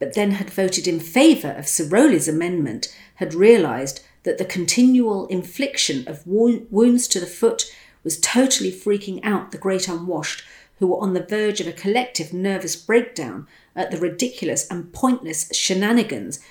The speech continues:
of the so-called political elite of this kingdom.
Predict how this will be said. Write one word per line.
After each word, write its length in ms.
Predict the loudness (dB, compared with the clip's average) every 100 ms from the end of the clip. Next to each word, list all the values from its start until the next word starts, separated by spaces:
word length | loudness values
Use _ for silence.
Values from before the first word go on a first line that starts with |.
| _
of 100 | -10
the 60 | 0
so-called 640 | 2 4 0 -2 -6 -6
political 460 | -4 -2 0 -2 -4
elite 540 | -4 -2 2 2 0 -6
of 80 | -6
this 160 | -4 -4
kingdom. 580 | -4 -4 -6 -8 -14